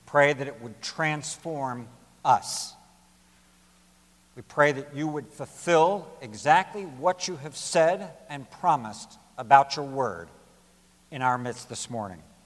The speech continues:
And we pray this in Jesus' name. Amen. All right, we begin this sermon today with a question. And it's a question that, uh, perhaps you've just thought about internally.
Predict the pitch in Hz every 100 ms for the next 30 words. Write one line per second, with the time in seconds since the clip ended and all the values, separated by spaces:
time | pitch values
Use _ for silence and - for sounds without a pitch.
0 | _ _ _ _ _ _ _ 131 107 -
1 | 120 110 104 113 104 117 113 104 - 110
2 | 101 85 78 - _ _ - _ _ _
3 | _ _ _ 110 110 98 78 73 - _
4 | _ _ _ _ _ _ _ _ _ _
5 | _ _ - 151 165 160 160 143 214 175
6 | 151 139 - - 139 175 160 - - -
7 | - - 202 185 170 147 - 123 107 95
8 | 98 117 - - 131 156 151 - - -
9 | - - 139 - 180 - - 101 - -
10 | _ _ 160 165 - - - 269 226 -
11 | 226 202 185 - 165 180 175 - - -
12 | - 170 170 - - 160 - - 262 202
13 | - - 180 185 135 202 - - 202 185
14 | 170 160 156 - - - 175 175 - 175
15 | 147 101